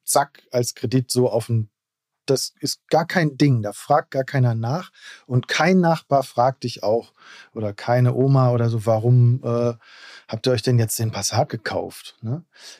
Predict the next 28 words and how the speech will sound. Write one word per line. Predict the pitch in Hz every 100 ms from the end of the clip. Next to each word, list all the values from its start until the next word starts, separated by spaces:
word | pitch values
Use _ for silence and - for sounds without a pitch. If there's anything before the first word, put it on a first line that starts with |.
| -
Wenn | 139
du | 131
das | 127 -
gleiche | 135 180 262 185
Geld | 151 160 165 -
nimmst | 117 120 160 - -
und | 143 135
das | 131
investierst | 139 139 131 - 175 175 -
in | 131
so | 127
eine | 123 120
Reise | 147 202 156 170
mit | 160 170 -
deiner | 165 165
Familie, | - 160 151 120 123
mit | 160 -
deinen | 196 196
Kindern, | 190 135 113 113 151
mit | 143 135
der | 135
ganz | 143 170
guten | - 165 135
Begründung, | 139 170 175 139
die | 123 117
wir | 120
auch | 120
hatten, | 117 120 165